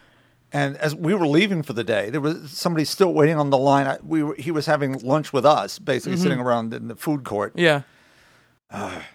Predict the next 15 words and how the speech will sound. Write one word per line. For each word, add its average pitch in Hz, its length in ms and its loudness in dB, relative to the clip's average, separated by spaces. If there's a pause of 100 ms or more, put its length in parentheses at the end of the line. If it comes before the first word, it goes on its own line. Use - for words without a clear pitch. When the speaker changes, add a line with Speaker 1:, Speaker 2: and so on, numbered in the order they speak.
(160)
Speaker 1:
oh, 131 120 0
they 139 160 2
had 208 160 6
something 180 240 2
at 139 80 0
the 131 80 -4
food 147 240 -6
court. 90 360 -8
Digressing. 101 640 -4 (120)
Speaker 2:
<laughs> - 580 0 (460)
Speaker 1:
Uh, 107 420 -8 (160)
kettle 180 300 0
chips, - 400 -2 (220)
dill 170 220 4
pickle, - 460 -2